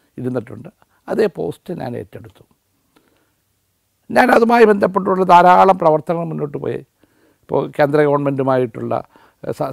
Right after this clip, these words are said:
സംസ്ഥാന ഗവൺമെൻറ്റിൻ്റെ ബന്ധങ്ങൾ മെച്ചപ്പെടുത്താൻ, കേന്ദ്രത്തിൽ നിന്ന് കിട്ടേണ്ട സഹായങ്ങൾ സ്-, ഏഹ്, സ്പീഡ-, സ്പീഡാക്കാൻ,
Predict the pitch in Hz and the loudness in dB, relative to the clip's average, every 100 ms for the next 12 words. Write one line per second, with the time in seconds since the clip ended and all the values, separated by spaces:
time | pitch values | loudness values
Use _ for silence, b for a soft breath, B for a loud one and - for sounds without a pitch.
0 | 139 123 - 143 135 131 120 123 117 113 | -8 -6 0 0 2 -2 -2 -6 -8 -8
1 | 117 123 _ b b 123 117 107 110 113 | -8 -10 _ b b -6 -6 -8 -8 -8
2 | 120 117 120 - 107 - 117 120 120 _ | -8 -10 -10 -12 -14 -12 -14 -16 -20 _
3 | _ _ _ _ _ 170 170 175 156 170 | _ _ _ _ _ 4 6 4 0 -2
4 | 156 147 123 131 131 - 117 143 139 135 | 0 -2 -2 -4 -4 -8 -2 2 2 2
5 | 127 - b b b - 147 151 156 147 | -4 -6 b b b -20 -20 -14 -10 -10
6 | 143 147 143 - 127 131 143 135 147 - | -10 -12 -12 -8 -6 -4 -6 -10 -12 -6
7 | 135 131 113 - | -4 -4 -6 -8